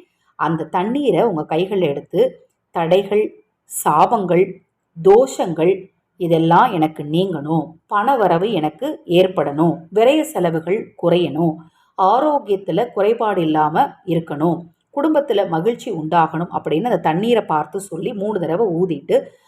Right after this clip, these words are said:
அந்த தண்ணீரை உங்க தலைமாட்டுக்கு பக்கத்துல வச்சுக்கோங்க. மறுநாள் காலை எழுந்ததும் நீங்க குளிக்கிற தண்ணீர்ல அந்த ஒரு சொம்பு தண்ணீரை கலந்து குளிங்க. தொடர்ந்து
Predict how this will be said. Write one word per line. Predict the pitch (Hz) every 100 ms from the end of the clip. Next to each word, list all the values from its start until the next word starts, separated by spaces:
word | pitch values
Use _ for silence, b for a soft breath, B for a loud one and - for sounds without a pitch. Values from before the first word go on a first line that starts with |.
| B
அந்த | 233 285 349 277
தண்ணீரை | 180 226 180 233
உங்க | 185 160
தலைமாட்டுக்கு | 156 214 196 165 - 143
பக்கத்துல | 143 190 202
வச்சுக்கோங்க. | - - 143 143 -
மறுநாள் | 208 208 269 254
காலை | - 180 156 151
எழுந்ததும் | 147 175 160 262 - B B B
நீங்க | 220 196 247
குளிக்கிற | 311 339 294 180
தண்ணீர்ல | 165 170 165
அந்த | - - 180 160
ஒரு | 180 180
சொம்பு | 165 156
தண்ணீரை | 160 190 220 170
கலந்து | - 156 156 160
குளிங்க. | 139 139 151 - _ _ _ _ -
தொடர்ந்து | 240 262 285 320